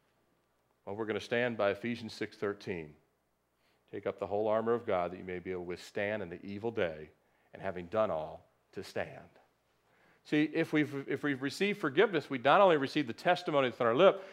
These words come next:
and the forgiveness daily from our sins where we go back, Lord, we also receive the Holy Spirit, who then reminds us of Jeremiah chapter thirty-one,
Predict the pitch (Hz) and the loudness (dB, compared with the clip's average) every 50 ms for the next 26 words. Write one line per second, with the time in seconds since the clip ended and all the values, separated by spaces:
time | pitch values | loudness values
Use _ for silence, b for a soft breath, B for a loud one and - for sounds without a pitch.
0 | B B - 123 131 127 127 123 - - - 135 110 - - 156 175 160 156 151 | B B -2 0 2 2 2 0 -2 -2 -4 -4 -2 0 2 2 2 4 2 -2
1 | 131 - - - 139 131 147 165 165 160 147 - 151 143 135 131 120 117 117 - | -2 -2 -2 2 4 6 6 6 6 6 4 6 4 6 6 6 4 4 2 2
2 | - 170 170 165 165 156 - B B B B B 127 120 123 117 123 156 165 156 | 2 4 4 4 2 0 -4 B B B B B -2 0 2 6 8 8 10 10
3 | 151 143 139 170 180 170 139 139 143 - 147 156 180 - - 160 143 131 - - | 8 6 6 2 2 2 2 0 -2 -2 -2 -2 -2 -2 -2 -2 -2 -2 -2 -4
4 | 156 151 135 139 123 139 147 143 131 120 - - - 220 208 147 135 B B B | -4 -2 0 0 0 2 2 2 0 -2 -4 -4 0 2 4 4 2 B B B
5 | B B 175 170 160 165 165 165 160 160 151 151 147 147 147 151 156 185 214 220 | B B 4 4 6 6 6 6 6 4 4 4 0 2 2 4 4 4 4 2
6 | 180 180 165 - 160 139 123 - 151 147 139 135 131 127 127 123 123 120 - - | 2 0 0 0 -2 -2 0 2 2 4 4 4 2 2 2 2 2 2 2 2
7 | 131 123 117 - - 117 - - 131 127 120 117 117 117 110 98 | 2 2 0 0 -6 -6 -2 -2 0 0 0 2 4 4 4 4